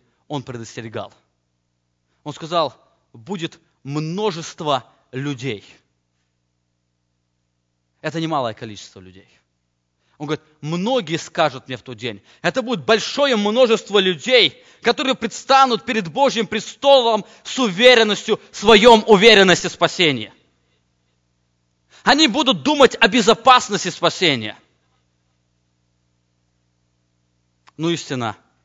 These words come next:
окажется совершенно другой.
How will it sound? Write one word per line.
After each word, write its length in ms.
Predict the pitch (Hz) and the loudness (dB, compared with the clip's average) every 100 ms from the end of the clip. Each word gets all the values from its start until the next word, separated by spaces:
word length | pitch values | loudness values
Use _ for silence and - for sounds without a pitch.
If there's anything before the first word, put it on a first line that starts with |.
| _ _ _ | _ _ _
окажется 640 | 127 - 127 113 - 110 - _ _ _ | -10 -6 -6 -8 -12 -16 -16 _ _ _
совершенно 680 | - 147 127 - 143 117 | -12 -8 -8 -10 -12 -12
другой. 380 | 101 104 98 95 | -12 -16 -16 -18